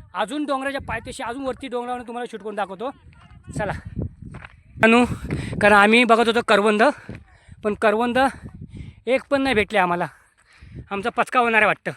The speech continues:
मित्रांनो, ते लोक तिकडं बघा, मी झूम करतो. बघा, कुठे आहेत ते, बघू शकता. एवढं भारी वाटतंय ना व्ह्यू. बघा, आमचा मामा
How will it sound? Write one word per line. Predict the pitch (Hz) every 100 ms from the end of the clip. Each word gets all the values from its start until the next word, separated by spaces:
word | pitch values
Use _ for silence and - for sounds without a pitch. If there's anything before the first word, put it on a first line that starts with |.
| -
मित्रांनो, | 175 190 190 208
ते |
लोक | 208 220
तिकडं | 202 202
बघा, | 190 202 - - - - - - - -
मी | 175 -
झूम | 180 220
करतो. | 190 165 262 - - - - - - - - - - - - - - - - - - - - - - - - - - - -
बघा, | 175 170 - - - - -
कुठे | 180 196
आहेत | -
ते, | 185 - _ - - - - - _ _ _ - - - - 175
बघू | 151 165
शकता. | 156 - 170 - - - - - - 740 762 855 480 294 - - - - - - - - - - - - -
एवढं | - -
भारी | - 170
वाटतंय | 165 160 190
ना | 196
व्ह्यू. | 185 190 - - - - - - _ _ _ _ _ _ _ _ 156
बघा, | 139
आमचा | 127 - - - - - - - -
मामा | 160 151 165